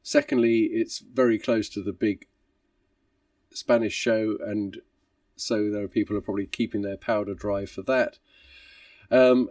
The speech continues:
and thirdly, I think some of the people who would normally support it, um, which would be some of the London-based specialist tile distributors, have really now started to put a lot of their effort behind Clerkenwell Design Week.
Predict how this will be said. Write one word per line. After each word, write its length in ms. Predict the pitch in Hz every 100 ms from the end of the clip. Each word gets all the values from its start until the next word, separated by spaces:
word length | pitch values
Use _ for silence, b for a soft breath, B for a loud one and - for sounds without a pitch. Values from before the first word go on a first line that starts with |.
| -
and 280 | 135 135 123
thirdly, 560 | - 175 170 135 120
I 80 | 120
think 280 | 123 160 117
some 160 | - 311
of 80 |
the 80 | 269
people 340 | - 139 135 123
who 140 | 135
would 140 | 123
normally 420 | 117 139 127 120 110
support 580 | - - 143 143 123
it, 320 | 98 92 - - _ _ -
um, 640 | 104 101 98 98 98 95
which 240 | 110 -
would 80 | 95
be 280 | 101 104 95 - -
some 220 | - 107
of 100 | 104
the 100 | 104
London-based 840 | 104 113 104 104 101 104 98 - _ _
specialist 520 | - - 107 - 101 -
tile 220 | 113 110
distributors, 720 | 98 - 95 92 - 95 - _ b b b b b b b b
have 220 | - 123
really 560 | 113 120 131 139 131 123
now 300 | 117 117 113
started 480 | 110 117 110 113 101
to 540 | - 107 104 101 95 _ _ _ _ _
put 140 | -
a 40 | 107
lot 200 | 110 110
of 100 | 101
their 120 | 104
effort 280 | 104 - -
behind 220 | 110 98
Clerkenwell 500 | - 107 - 101 101
Design 420 | 92 95 117 117
Week. 320 | 117 120 -